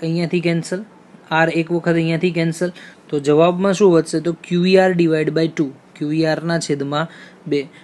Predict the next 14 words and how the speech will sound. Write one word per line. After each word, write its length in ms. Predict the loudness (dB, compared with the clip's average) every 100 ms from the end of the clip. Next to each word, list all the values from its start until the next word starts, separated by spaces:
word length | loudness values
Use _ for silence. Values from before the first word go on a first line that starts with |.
| -14
તો 80 | -10
વિદ્યાર્થી 460 | -8 -6 -6 -6
મિત્રો, 440 | -8 -8 -8 -4 -4
ધ્યાન 400 | -4 -6 -4 -2
રાખજો 340 | -2 -4 -6
કે 140 | -8 -10
ક્યારેય 340 | -8 -8 -8
પણ 200 | -8 -10
magnetic 640 | -8 -8 -8 -8 -8 -8 -8
moment 500 | -10 -8 -6 -6 -6
પૂછાય 560 | -6 -4 0 0 -2 -8 -20 -20 -20 -14
તો 140 | -12 -8
તમને 320 | -4 -2 -2 -4 -2
એક 260 | 4 4 2